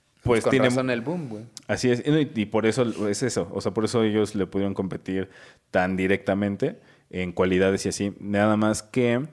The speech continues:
Speaker 1: eh... por ejemplo, Samsung no es referencia en tabletas.
Speaker 2: Sí.
Speaker 1: Y iPad sí. iPad sí es referencia en prestaciones, calidad, usabilidad, o sea, en muchas
Speaker 2: Tú me habías
Speaker 1: cosas.
Speaker 2: contado, de hecho, ¿no? Que la tableta ya existía mucho antes, pero se popularizó con,
Speaker 1: Ajá.
Speaker 2: con Apple, ¿no?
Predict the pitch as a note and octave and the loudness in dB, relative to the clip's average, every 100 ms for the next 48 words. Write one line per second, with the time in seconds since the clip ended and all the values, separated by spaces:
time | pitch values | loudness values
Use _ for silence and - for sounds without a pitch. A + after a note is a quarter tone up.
0 | - - - _ F#2+ F#2+ F#2+ F#2+ F#2 F#2 | -16 -20 -20 _ -4 -2 0 -2 -2 -2
1 | F2+ F2+ E2+ D2+ _ _ _ - A2 A#2 | -4 -6 -8 -12 _ _ _ 0 0 0
2 | A2 A#2 A#2+ A2 A#2 A2 G#2 G2+ G2 G2 | -2 -2 -2 -4 -2 -2 0 -2 -2 -6
3 | F#2+ G2 G2+ F#2+ F#2 - F#2+ F2 E2 F2 | -6 -6 -4 -4 -6 -6 -6 -4 -4 0
4 | G2 - - - _ _ _ - F#2+ C3 | -2 -2 -10 -18 _ _ _ -12 -8 0
5 | G#2+ F#2+ F#2 E2 - F2 - _ - G2+ | 2 2 0 -2 -4 -6 -8 _ -4 -2
6 | G#2+ F#2 - G#2 F#2+ F#2 F2+ F2 - F#2 | -2 -2 -2 0 0 0 -2 -4 -6 -6
7 | F2 F2 E2+ G2+ G#2 - - _ - - | -6 -8 -4 -4 -4 -8 -20 _ -20 -10
8 | G2+ F2+ F2+ F2+ F#2+ - G2 F#2+ - G2 | -6 -4 -2 -4 -4 -4 -4 -4 -4 -6
9 | F2+ F2 F#2 F#2 F2+ F2+ F2+ E2+ E2+ F2+ | -4 -2 0 2 0 -2 -2 -4 -2 0
10 | F2 - F#2+ G2 A2+ - - B3 A#3 A3+ | 0 -2 -4 -2 -2 0 2 4 6 4
11 | A3+ G#3 A3 G#3 G3 G3 E3 C3 D#3 D3 | 0 -2 0 2 0 -2 -4 -6 -6 -4
12 | A2 G2+ - G#2+ A#2 B2+ A#2+ A2+ - G#2 | -4 -4 -4 -2 -2 -2 -4 -6 -12 -12
13 | A2+ G#2 G#2 G2+ A2 G#2 G#2+ - F#2+ F#2 | -8 -8 -8 -10 -10 -12 -10 -6 -6 -6
14 | G2 F#2 F2 F#2+ F#2+ - G2 F#2+ F#2 F2+ | -12 -14 -10 -10 -8 -8 -8 -8 -10 -6
15 | G2+ G#2+ A2 F#2+ G#2 C#3 G2+ G2+ | -4 -2 -4 -4 -4 -6 -8 -10